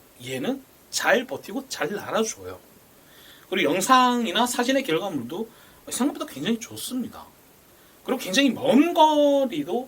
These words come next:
사실 비행은 가능합니다. 이 제원에 명시되어 있는 만큼 날아가요. 네. 그리고 굉장히 높은 고도에서도 안정적으로 비행을 합니다. 그만큼,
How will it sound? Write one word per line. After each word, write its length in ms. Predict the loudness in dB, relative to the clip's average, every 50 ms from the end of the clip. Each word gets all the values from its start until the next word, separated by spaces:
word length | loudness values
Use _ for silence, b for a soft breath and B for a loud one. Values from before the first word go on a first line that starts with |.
| -12 _ _
사실 320 | -14 -12 -6 -6 -6 -6
비행은 440 | -6 -6 -6 -6 -4 -4 -6 -8 -10 -10 -8
가능합니다. 880 | -8 -6 -4 -6 -6 -8 -14 -20 _ -8 -8 -8 -6 -8 -10 -12 -14 -14 b b b b b b b
이 100 | -12 -8
제원에 400 | -6 -4 0 2 4 4 4 4
명시되어 540 | 0 -4 -4 -4 -6 -6 -6 -4 -2 -2 -2
있는 200 | -2 -4 -6 -6
만큼 340 | -6 -6 -6 -4 -6 -6 B B B B _ _ _ _ _ _ _ _ _ _ -10
날아가요. 640 | -4 0 4 4 4 4 2 -4 -10 -10 -10 -14 -18 _ _ -20 -20 _ _ _ _ _ _ _ _ _ _ _ _ _ _ _ _ _ _ _ _ _ _ _ _ _ _ _ _ _ _ -12
네. 240 | -10 -10 -10 -10 -12 _ _ _ _ _ _ _ _ _ _ -20 -18
그리고 160 | -10 -10 -2
굉장히 260 | 0 2 4 4 4 4
높은 420 | 2 0 -2 -2 -4 -6 -6 -4
고도에서도 720 | -4 -4 -4 -4 -4 -4 -4 -4 -6 -8 -6 -4 -6 -6 -6 B B B B B B
안정적으로 680 | -10 -6 -2 2 2 4 4 2 0 0 -2 -2 -4
비행을 340 | -6 -10 -14 -12 -12 -12 -14
합니다. 680 | -14 -14 -14 -12 -10 -10 -10 -12 -12 -12 -12 -12 -14 -16 -20 _ _ _ _ _ _ _ _ _ _ _ -18
그만큼, 560 | -2 2 2 2 2 2 -2 -2 -2 -4 -6